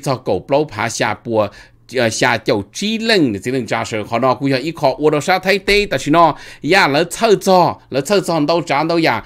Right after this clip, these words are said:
xóa sự mua, như là Bangkok Post hay tiền mua ít tu, doctor nữa hay tiền, mua ít tu nên bé chua chua xong rồi ít tu teacher, à, ít tu, tu, à, à, sĩ hư khiển tử nữa mua bé chua chua xong sư,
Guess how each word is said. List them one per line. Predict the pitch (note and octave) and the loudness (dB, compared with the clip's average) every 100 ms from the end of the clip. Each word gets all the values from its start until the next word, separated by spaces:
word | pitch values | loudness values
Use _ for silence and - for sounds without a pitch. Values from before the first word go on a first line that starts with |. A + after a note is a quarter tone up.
| - - | -12 -2
xóa | D#3 F#3 | 2 2
sự | F#3 D3+ | 4 2
mua, | D#3 B3+ B3 E3+ | 2 0 0 0
như | G3 | 2
là | F3 | 2
Bangkok | E3 E3 F#3 F#3 - | 2 0 0 0 0
Post | G#3+ G3 D#3+ | 2 2 2
hay | |
tiền | D#3 D#3+ G#3 | -2 -2 -2
mua | G#3+ - | -4 -4
ít | A3+ A3+ | -4 0
tu, | G#3 E3+ - - - - | 2 2 0 -8 -20 0
doctor | D3+ - - A#3 F#3 | 2 2 2 2 4
nữa | D3 | 2
hay | D3 C#3+ | 2 0
tiền, | D3+ D#3+ D3 - - G3 | 2 2 2 -2 -10 -4
mua | G3+ | -2
ít | G#3+ | -2
tu | G3 G3+ | 2 2
nên | F3+ F#3 F3 - | 4 2 2 0
bé | A3+ A3 | -2 2
chua | G3 E3+ | 0 0
chua | B3 A#3 | 0 0
xong | E3+ F3+ D3+ | 2 2 4
rồi | C#3+ | 2
ít | F#3+ | 0
tu | F3+ C#3+ - | -4 -6 -4
teacher, | C4 - C3+ E2 - _ _ | -6 -2 -4 -4 -12 _ _
à, | F2+ | -10
ít | A#2 E3 | -8 -4
tu, | D#3+ D3 C3+ - - _ | 0 0 0 -4 -18 _
tu, | - C3 | -2 2
à, | A#2 A2 G#2 A2+ | 4 2 0 -2
à, | |
sĩ | - A3 | -2 -2
hư | F#3+ A3+ - | 0 -2 -8
khiển | D3+ C3 A2+ | -4 -2 -2
tử | G2+ A2 A#2 | -2 -2 -2
nữa | |
mua | A#2+ C3 | -2 -4
bé | A#2+ D3+ | -2 -4
chua | D3+ A#2+ | -2 -6
chua | F3+ D3 | -2 -2
xong | - A#2 G#2 | -2 -4 -2
sư, | F#3+ A3 | -4 -4